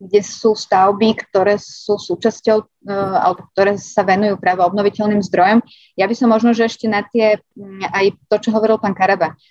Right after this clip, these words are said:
My sa snažíme vlastne urobiť, e, aj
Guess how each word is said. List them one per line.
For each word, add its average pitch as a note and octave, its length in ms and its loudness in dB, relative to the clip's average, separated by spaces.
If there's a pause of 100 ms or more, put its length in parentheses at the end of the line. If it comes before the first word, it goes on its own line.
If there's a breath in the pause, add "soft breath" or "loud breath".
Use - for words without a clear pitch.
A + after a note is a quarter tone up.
(100)
My G#3 80 -6
sa D#4 80 -2
snažíme A3+ 560 4
vlastne G#3 480 2
urobiť, G#3+ 500 -2
e, - 20 -16 (360)
aj G3 160 2